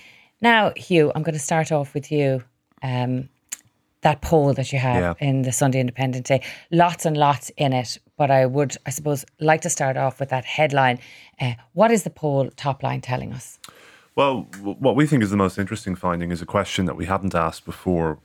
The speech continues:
Speaker 2: um, in the Ireland Think series with the, with the Sunday Independent, and that's, um, around, uh, the possibilities or the, the, the, uh, possible next governments, uh, next government rather.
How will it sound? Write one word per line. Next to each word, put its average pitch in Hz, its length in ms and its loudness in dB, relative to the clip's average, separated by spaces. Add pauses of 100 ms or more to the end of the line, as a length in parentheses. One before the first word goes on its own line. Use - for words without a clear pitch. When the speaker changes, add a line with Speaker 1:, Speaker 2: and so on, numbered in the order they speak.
Speaker 2:
um, 82 400 -2
in 82 100 -6
the 82 80 -4
Ireland 80 320 -2
Think 78 200 -10
series 82 440 -4
with 82 120 -10
the, - 180 -10
with 95 160 -6
the - 60 -20
Sunday 82 320 -4
Independent, 82 600 -6 (100)
and 87 180 0
that's, - 460 -2 (100)
um, 87 380 0 (800)
around, 85 640 0
uh, 85 160 0 (120)
the 82 280 -4 (560)
possibilities 85 640 0
or 85 60 -6
the, 80 240 -6
the, 82 120 -10 (240)
the, 80 180 -4 (340)
uh, 78 200 -6 (280)
possible 92 360 -2
next 85 260 -2
governments, 87 560 0 (800)
uh, 90 260 0
next 90 220 -2
government 107 380 2
rather. 78 280 -4